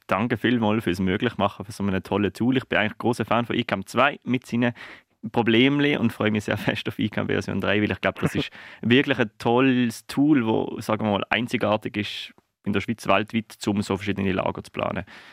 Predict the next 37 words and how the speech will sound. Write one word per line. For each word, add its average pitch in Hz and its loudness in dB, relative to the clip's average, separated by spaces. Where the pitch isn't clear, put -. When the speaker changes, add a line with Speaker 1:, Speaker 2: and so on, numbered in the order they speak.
Speaker 1:
Danke 107 -2
vielmals. 120 -4
Und - -10
das - -2
heisst, 117 0
wenn 113 2
ihr 120 4
da 113 4
draussen 113 4
das - -6
wollt 101 2
testen, 151 2
ich - -10
glaube, 101 2
der - -4
Cosinos 104 -2
freut 110 2
sich 110 0
über 101 2
jede 107 2
Bewerbung 104 0
von 101 -2
jeder 101 -2
Abteilung, 101 -2
zum 101 -4
Sola 107 2
oder 98 -2
Pfeiler 113 0
damit 110 -2
zu - -20
planen. 104 0
Auf - -16
icamp 104 -2
drei 98 0
punkt - -8
c 92 -4
h 90 0